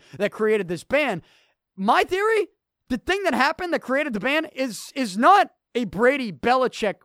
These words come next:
feud. It's Belichick getting requests from some other players <laughs> in which they're saying, "Hey, Guerrero's here. Guerrero's on the plane. Guerrero, he's on the sideline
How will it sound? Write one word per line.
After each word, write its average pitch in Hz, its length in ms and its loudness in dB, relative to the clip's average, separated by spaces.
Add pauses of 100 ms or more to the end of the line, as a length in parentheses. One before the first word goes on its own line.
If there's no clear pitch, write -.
feud. 277 480 2 (260)
It's - 380 -6 (360)
Belichick 330 800 2 (400)
getting 294 420 4 (200)
requests 269 720 2
from 285 240 0
some 262 300 -2
other 302 220 4
players 220 640 0 (720)
<laughs> - 480 -4
in 294 100 2
which 285 200 0
they're 269 180 2
saying, 247 340 0 (100)
"Hey, 202 240 2 (400)
Guerrero's 214 520 4
here. 196 280 2 (120)
Guerrero's 233 460 4
on 214 40 -2
the 190 60 -4
plane. 196 400 -2 (460)
Guerrero, 269 600 6 (100)
he's 311 240 -2
on 370 120 0
the 254 60 0
sideline 247 600 2